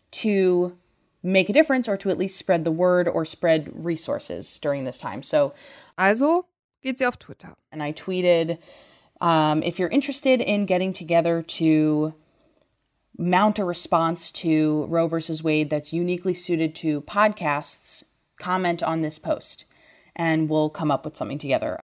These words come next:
Speaker 2: Sie bekommt innerhalb von wenigen Stunden Feedback und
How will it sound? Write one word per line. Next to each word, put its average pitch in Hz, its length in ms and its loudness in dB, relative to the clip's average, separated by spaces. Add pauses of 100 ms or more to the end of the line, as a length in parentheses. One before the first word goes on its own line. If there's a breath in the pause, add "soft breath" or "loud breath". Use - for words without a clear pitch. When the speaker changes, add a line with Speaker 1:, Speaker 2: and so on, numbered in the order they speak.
(120)
Speaker 2:
Sie 226 100 2
bekommt 262 380 4
innerhalb 311 300 2
von 226 300 2
wenigen 320 460 6
Stunden 262 720 0
Feedback 247 800 0
und 240 480 -2